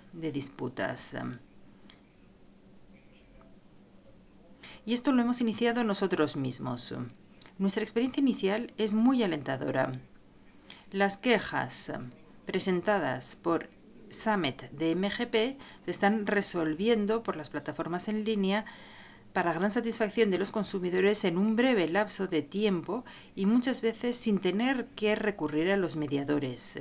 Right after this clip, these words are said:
Y nuestro mecanismo, como ha dicho también mi colega en Tailandia,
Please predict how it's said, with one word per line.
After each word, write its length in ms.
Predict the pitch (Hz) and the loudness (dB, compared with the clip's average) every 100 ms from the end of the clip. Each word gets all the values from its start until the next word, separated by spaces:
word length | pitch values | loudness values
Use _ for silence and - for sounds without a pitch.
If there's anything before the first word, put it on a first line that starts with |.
| - 123 - - - - - | -8 -10 -16 -20 -18 -18 -8
Y 80 | 165 | -2
nuestro 600 | 160 151 156 143 - - | -2 -2 0 2 0 -4
mecanismo, 1160 | 165 160 143 139 135 151 196 175 160 226 294 254 | -6 -2 -2 -2 -4 0 0 0 -2 -2 -4 -6
como 280 | - 147 147 | -4 -2 -2
ha 40 | |
dicho 300 | 147 175 - | -2 -2 -2
también 500 | 147 143 143 170 147 | -6 -6 0 0 2
mi 120 | 135 131 | -2 -4
colega 640 | 135 156 165 131 123 - | -4 -2 -2 -2 -6 -4
en 300 | 214 214 160 | -2 0 0
Tailandia, 920 | - 139 135 147 180 156 147 165 226 | -2 -4 -2 2 2 2 2 2 0